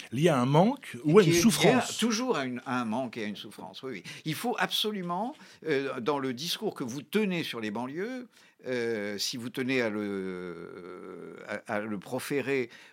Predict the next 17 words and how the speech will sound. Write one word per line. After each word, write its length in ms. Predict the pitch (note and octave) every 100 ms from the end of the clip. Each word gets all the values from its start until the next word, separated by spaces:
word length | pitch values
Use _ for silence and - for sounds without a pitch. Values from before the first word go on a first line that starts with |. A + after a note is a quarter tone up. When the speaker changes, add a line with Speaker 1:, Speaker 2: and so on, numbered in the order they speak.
| -
Speaker 2:
euh, 280 | A#2 A2 G#2
dans 160 | A2 A2
des 120 | A2+
milieux, 640 | A#2 A#2 A#2+ B2+ A#2 G2 -
euh, 800 | G2 F#2 E2+ E2 D#2+ D#2+ E2 E2+ - - - -
capables 840 | E2+ C3+ B2+ G2 F#2+ F#2 F2+ F2 G2+
de, 140 | F2
euh, 640 | G2+ G2 F#2 F2+ F2+ E2+ E2+
vous 340 | F2 F2+ F#2+ G#2
accorder 440 | F2+ F2+ E2+ G#2+
leur, 280 | F#2 F2+ E2
euh, 260 | F2+ F2+ F2
bénédiction, 840 | E2 F2+ F2+ E2+ - - F3 B3 B3 - - - -
euh, 1160 | C3 B2 A2 G#2 G2+ F#2+ F#2+ F#2 F#2 F2+ F2 F2+
c'est-à-dire 540 | F2+ G2+ F#2 F2+ G#2+ F2
à 60 |
des, 120 | E2+